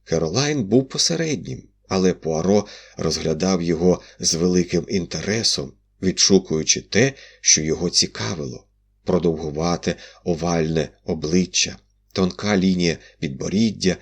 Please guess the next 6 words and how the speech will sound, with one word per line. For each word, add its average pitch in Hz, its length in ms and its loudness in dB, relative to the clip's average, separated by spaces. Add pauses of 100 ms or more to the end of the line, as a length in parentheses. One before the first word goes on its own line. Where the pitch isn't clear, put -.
(120)
і 87 120 -6
щік, - 520 0 (240)
ніжність 120 800 -2 (140)
і 135 100 -2
деяка 143 480 -2 (300)
сором'язливість. 101 1160 -2